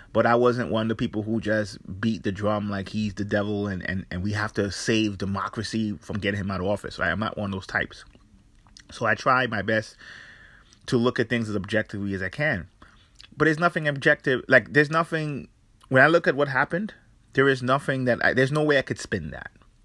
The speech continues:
He incited a crowd that largely, to be honest, if I'm being real,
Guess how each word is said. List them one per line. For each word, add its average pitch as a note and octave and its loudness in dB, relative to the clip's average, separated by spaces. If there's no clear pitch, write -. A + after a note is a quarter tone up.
He C#3+ -4
incited C3 2
a F3 -6
crowd F#2 -2
that D3 8
largely, D#3 4
to D#3+ 4
be D3+ 0
honest, G2 0
if - -10
I'm A#2 2
being A#2 2
real, G#2+ 0